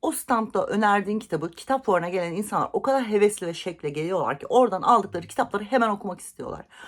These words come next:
Adam ya da kadın eline attığında, oradan aldığında bir tanesinde "Of gitmiyor", ikinciyi aldı "Of gitmiyor" diyorsa üçü de okumaz, dördü okumaz. Adamın hevesini kaçırmamak lazım.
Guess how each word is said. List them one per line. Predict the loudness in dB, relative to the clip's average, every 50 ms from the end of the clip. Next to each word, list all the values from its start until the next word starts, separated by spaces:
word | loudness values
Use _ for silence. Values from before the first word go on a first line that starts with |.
| -20 -20 -16 -4 -2
Adam | 2 6 6 6 6
ya | 6 4
da | 2
kadın | 2 2 0 0 -2 -2 0
eline | 2 2 4 4 6
attığında, | 8 8 8 6 4 -2 _ _ -2 0 0 0 2 4
oradan | 6 6 6 6 2 0
aldığında | 0 0 0 0 0 -2 -2 -2 -2 -4
bir | -4 -2
tanesinde | -2 -2 -2 -4 -4 -6 -4 -2
"Of | 0 0 0 -2 -4 -10
gitmiyor", | -12 -8 -4 -4 -2 -2
ikinciyi | -2 -4 -6 -8 -8 -2 -2 0
aldı | 2 2 0 2
"Of | 2 2 2 2 0
gitmiyor" | -6 -16 -12 _ -6 -4 -4 -4
diyorsa | -6 -8 -8 -6 -6
üçü | -6 -6 -4 -2
de | -2 -2
okumaz, | -2 -2 0 0 2 2 2
dördü | 2 0 0 -2 -6
okumaz. | -8 -8 0 2
Adamın | 4 4 4 4 2 2 0
hevesini | -2 -4 -6 -6 -6 -6 -4
kaçırmamak | -4 -4 -2 -2 0 0 2 0 0 -2 -2 -2
lazım. | 0 0 0 -2 -6 -12